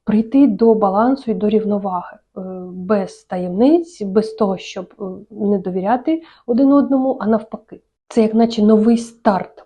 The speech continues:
у стосунках із партнером. Стосовно доходів, як мінімум, обговорити, е, якісь спільні справи. Отакий у вас буде місяць, а ще цікаво, що Нептун у нас переходить у знак Риби до вас у перший дім.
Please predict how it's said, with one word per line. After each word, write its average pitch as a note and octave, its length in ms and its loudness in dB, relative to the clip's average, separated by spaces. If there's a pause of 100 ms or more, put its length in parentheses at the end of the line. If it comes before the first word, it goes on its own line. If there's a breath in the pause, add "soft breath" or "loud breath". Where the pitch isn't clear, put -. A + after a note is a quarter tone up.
у G3+ 120 -2
стосунках B3 800 -2
із - 140 -12
партнером. - 560 -14 (580 soft breath)
Стосовно C4 680 0
доходів, - 800 -10 (100)
як G#3 180 -4
мінімум, D4+ 520 4 (340 loud breath)
обговорити, G#3 840 -2 (440)
е, F#3 260 -6
якісь F3+ 260 -10
спільні G3+ 440 -4
справи. - 440 -10 (200)
Отакий A3 400 2
у - 20 -2
вас G3+ 200 2
буде G3 300 0
місяць, B3+ 540 2
а - 60 -6
ще - 220 -2
цікаво, A3+ 460 0
що G#3+ 260 -6
Нептун G#3+ 680 0
у G3+ 60 -6
нас F#3 300 -6
переходить G3+ 680 -2
у G3+ 80 -2
знак G3+ 300 -2
Риби F#3 260 -4
до F3+ 160 -2
вас F#3 380 -4
у - 40 -20
перший G#3 420 -6
дім. F#3 260 -10